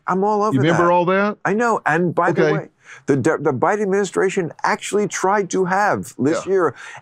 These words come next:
Speaker 1: a Ministry of Truth. They almost
Speaker 2: Yeah.
Speaker 1: called, it was very close to, I can't remember the name.
Speaker 2: It was close.
Speaker 1: It was close, and it was exactly what that is.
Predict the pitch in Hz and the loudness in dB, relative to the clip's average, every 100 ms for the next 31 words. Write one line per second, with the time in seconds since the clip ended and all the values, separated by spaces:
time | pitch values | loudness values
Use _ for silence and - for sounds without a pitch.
0 | - 165 151 170 190 180 170 175 165 147 | 0 2 2 2 0 0 0 2 0 -2
1 | - - 120 147 147 - 202 226 214 - | -2 0 0 0 2 0 0 0 -2 -2
2 | 196 226 - 147 156 131 180 370 370 - | 0 0 0 2 2 2 2 0 -2 -2
3 | 240 - 127 107 117 185 208 214 202 175 | -2 0 0 0 0 0 0 0 0 0
4 | 190 156 101 117 117 123 151 156 - 160 | 0 0 0 -2 0 0 2 0 2 2
5 | 117 104 180 208 233 - 220 202 220 - | 2 2 2 2 -2 0 2 2 0 -4
6 | - 165 156 170 160 131 147 160 185 170 | -4 -2 0 0 0 2 0 0 -2 0
7 | 180 185 190 220 277 | 0 0 2 2 -2